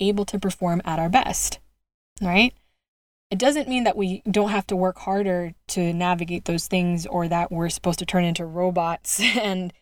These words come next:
and not feel anything. But this idea of the whole self is inseparable for many of us who work in D E I.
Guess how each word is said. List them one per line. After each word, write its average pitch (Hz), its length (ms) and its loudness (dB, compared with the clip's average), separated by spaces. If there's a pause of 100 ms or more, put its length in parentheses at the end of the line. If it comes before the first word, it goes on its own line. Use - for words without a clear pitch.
(120)
and 185 120 0
not 175 180 -2
feel 180 220 -10
anything. - 560 -4 (340)
But 208 240 2 (720)
this 220 220 2
idea 214 480 -2
of 180 240 -2
the 175 80 -6
whole 202 280 -2
self - 680 -2 (500)
is 208 220 2
inseparable 190 680 -2 (240)
for 214 140 -2
many 196 240 0
of 190 80 -2
us 185 140 -2
who 180 100 -2
work 170 260 -2
in 170 120 0
D 165 280 -2
E - 60 0
I. - 220 0